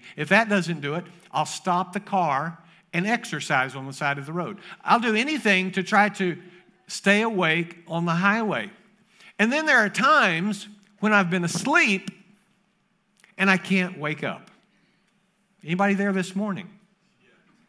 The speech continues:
Yeah? All right. We got two honest people, three, four. How many of you really get sleepy and tired when the preacher's preaching?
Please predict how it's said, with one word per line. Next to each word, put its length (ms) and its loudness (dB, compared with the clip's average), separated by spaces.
Yeah? 160 -10
All 80 -8
right. 240 -4
We 440 -20
got 160 -12
two 420 -12
honest 400 -12
people, 260 -14
three, 440 -14
four. 340 -14
How 180 -2
many 220 0
of 100 0
you 200 2
really 220 2
get 260 -2
sleepy 380 -4
and 100 -8
tired 240 -2
when 100 -12
the 60 -14
preacher's 340 -14
preaching? 320 -18